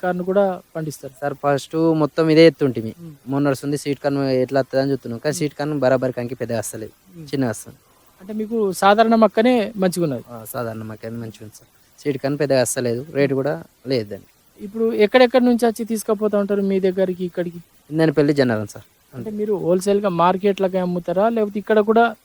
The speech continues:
Speaker 1: చేను దగ్గర పెట్టి కూడా అమ్ముతారు కదా?
Speaker 2: మార్కెట్ రానేది ఉండదు సార్, ఇందనపల్లి కాడ కాల్చేటోళ్ళు ఉంటారు,
Speaker 1: మ్మ్.
Speaker 2: వాళ్ళకి వాళ్ళు వస్తారు. ఉడుంపులో కాంకి ఉంటుందని తెలిస్తే వాళ్ళు వస్తారు only.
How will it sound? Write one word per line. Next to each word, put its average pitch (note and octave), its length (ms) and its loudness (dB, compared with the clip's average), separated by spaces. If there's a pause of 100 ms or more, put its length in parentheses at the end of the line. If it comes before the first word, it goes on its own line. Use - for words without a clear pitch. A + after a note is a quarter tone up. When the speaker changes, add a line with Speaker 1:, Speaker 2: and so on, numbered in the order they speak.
(160)
Speaker 1:
చేను G3 220 0
దగ్గర G3 240 4
పెట్టి F#3 180 -2
కూడా F3 160 -2
అమ్ముతారు C#3+ 320 -6
కదా? A#2+ 160 -12 (400)
Speaker 2:
మార్కెట్ C#3+ 460 4
రానేది D3 440 4
ఉండదు C3+ 180 2
సార్, A2 200 -8 (160)
ఇందనపల్లి D#3 380 2
కాడ C#3+ 180 4
కాల్చేటోళ్ళు B2+ 460 0
ఉంటారు, A#2+ 200 -10 (160)
Speaker 1:
మ్మ్. D#3 200 -16
Speaker 2:
వాళ్ళకి B2 240 -4
వాళ్ళు B2 300 -4
వస్తారు. B2 400 -4 (240)
ఉడుంపులో D#3+ 400 6
కాంకి C#3+ 300 2
ఉంటుందని C3+ 300 2
తెలిస్తే B2+ 260 -4
వాళ్ళు B2+ 220 2
వస్తారు A#2 220 -4
only. B2 220 -2